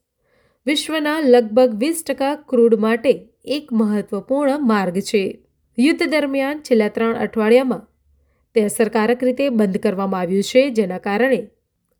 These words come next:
ઓઇલ અને ગેસના ભાવમાં વધારો થયો છે. ઓસ્ટ્રેલિયાએ બે હજાર દસથી તેના નેશનલ પાર્ક્સ એન્ડ રિઝર્વનું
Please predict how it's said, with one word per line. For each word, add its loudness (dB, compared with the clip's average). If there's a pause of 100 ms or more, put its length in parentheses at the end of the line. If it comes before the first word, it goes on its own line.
(120)
ઓઇલ 2
અને 0
ગેસના 0
ભાવમાં 0 (420)
વધારો 2
થયો -4
છે. 6 (880)
ઓસ્ટ્રેલિયાએ 0
બે 4
હજાર 0
દસથી 0 (840)
તેના -2
નેશનલ -2
પાર્ક્સ 0 (500)
એન્ડ -2
રિઝર્વનું 2